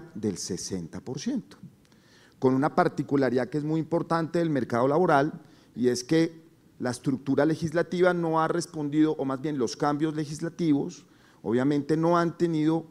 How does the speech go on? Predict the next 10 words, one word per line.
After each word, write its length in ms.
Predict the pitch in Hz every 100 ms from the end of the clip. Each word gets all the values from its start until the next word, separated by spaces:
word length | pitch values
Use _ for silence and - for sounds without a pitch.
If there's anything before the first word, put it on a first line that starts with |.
| - -
impacto 800 | 147 127 120 170 147 - 180 180
sobre 440 | - - 139 120
todos 520 | 110 - 185 175 190 190
los 240 | 165 -
modelos 540 | 135 120 123 127 151
del 120 | 147 120
mercado 520 | 101 95 120 110 135
laboral 500 | 135 104 98 113 - - -
del 160 | 98 95
país. 440 | 175 226 - -